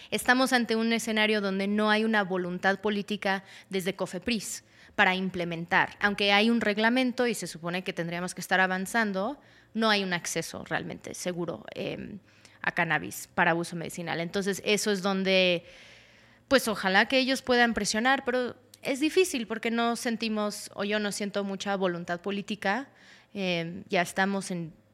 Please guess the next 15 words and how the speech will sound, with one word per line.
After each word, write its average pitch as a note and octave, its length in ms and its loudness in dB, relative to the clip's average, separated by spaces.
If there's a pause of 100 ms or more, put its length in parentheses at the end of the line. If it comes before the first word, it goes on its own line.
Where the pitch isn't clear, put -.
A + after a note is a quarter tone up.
(120)
tiempos G3 380 -2
electorales - 840 -2
casi B3 600 -4
y, E3+ 600 -4 (440)
y, G3 80 -10
pues, - 220 -8
todo G3+ 280 4
el G3 100 4
enfoque G3 420 2
está G3 240 0
ahí. A3 200 4
Entonces, G#3 440 -2
tal G#3 160 4
vez G#3 260 -2
como C#3+ 420 -10